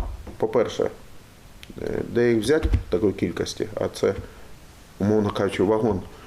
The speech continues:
пелет, ну, кожні сутки, кожну добу. І третій варіант —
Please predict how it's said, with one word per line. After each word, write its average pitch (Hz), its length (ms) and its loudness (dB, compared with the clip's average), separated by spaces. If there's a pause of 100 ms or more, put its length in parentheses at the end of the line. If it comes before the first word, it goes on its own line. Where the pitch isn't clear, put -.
(300)
пелет, 127 260 2 (840)
ну, 95 200 -2 (380)
кожні 107 320 2
сутки, - 440 -4 (180)
кожну 98 260 2
добу. 90 300 2 (380)
І 123 400 4
третій 175 260 2
варіант — 143 520 4